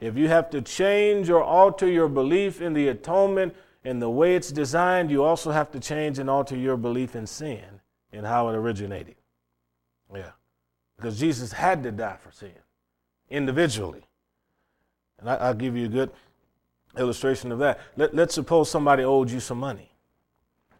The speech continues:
and <clears throat> they owe you two hundred dollars,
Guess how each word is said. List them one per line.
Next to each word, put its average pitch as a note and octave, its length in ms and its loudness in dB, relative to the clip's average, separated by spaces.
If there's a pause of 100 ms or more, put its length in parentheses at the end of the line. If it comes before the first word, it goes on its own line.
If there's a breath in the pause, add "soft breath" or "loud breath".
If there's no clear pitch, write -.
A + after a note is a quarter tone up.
(100)
and A#2 420 -6 (800)
<clears throat> C3+ 460 -10
they C#3 180 0
owe D3 80 2
you C3+ 160 0
two C#3+ 220 -2
hundred B2 280 -6
dollars, C3 480 2